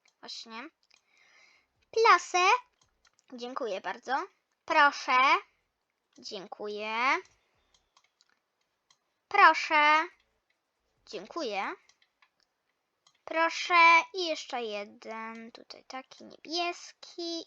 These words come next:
i jeszcze żółty weźmiemy. Proszę. Dziękuję bardzo za oddanie i szczęśliwego Nowego Roku. Dziękujemy bardzo i wzajemnie. To teraz tylko jedziemy do domu.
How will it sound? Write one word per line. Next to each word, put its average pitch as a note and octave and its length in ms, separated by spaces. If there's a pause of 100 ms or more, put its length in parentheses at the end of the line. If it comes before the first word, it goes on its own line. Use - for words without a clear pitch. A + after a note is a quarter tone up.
i B3 120
jeszcze A#3 380
żółty A3 480
weźmiemy. - 380 (1500)
Proszę. A#3 520 (140)
Dziękuję D#4+ 380
bardzo D#4+ 280
za D#4 160
oddanie A#3 420
i C#4 80
szczęśliwego G#3 480
Nowego G3 320
Roku. E4 380 (760)
Dziękujemy C#4+ 640
bardzo C#4+ 300
i C4+ 100
wzajemnie. B3+ 720 (920)
To - 100
teraz G4+ 260
tylko F4+ 220
jedziemy C#4 360
do B3+ 120
domu. G#3 420